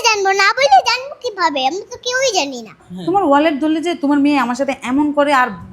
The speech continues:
Speaker 3: চোখগুলো বড় বড় করে আমাদের দিকে তাকায় থাকে, এটা কি
Speaker 1: আমি
Speaker 3: ঠিক?
Speaker 1: কাউকে বাবার ওয়ালেট ধরে সাহস দেই না। আর তোমাকে কিভাবে দিব?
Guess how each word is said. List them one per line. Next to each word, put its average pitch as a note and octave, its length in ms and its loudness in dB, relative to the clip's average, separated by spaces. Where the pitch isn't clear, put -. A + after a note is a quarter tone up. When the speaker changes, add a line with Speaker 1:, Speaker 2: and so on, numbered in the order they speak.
Speaker 3:
চোখগুলো C#4 480 0
বড় C4 240 0
বড় C4+ 180 -2
করে C4 140 -2
আমাদের A#3 200 -2
দিকে B3 80 -2
তাকায় A3+ 220 -4
থাকে, B3 160 -8
এটা A#3+ 160 -4
কি B3+ 100 -4
Speaker 1:
আমি G#4 100 0
Speaker 3:
ঠিক? C#4 200 0
Speaker 1:
কাউকে B4 460 0
বাবার B4+ 320 0
ওয়ালেট A4+ 420 -2
ধরে A#4+ 320 -2
সাহস G4+ 380 0
দেই F#4 260 -6
না। E4 140 -6
আর D4+ 100 -4
তোমাকে A4+ 480 -4
কিভাবে G4+ 480 2
দিব? D4+ 220 -10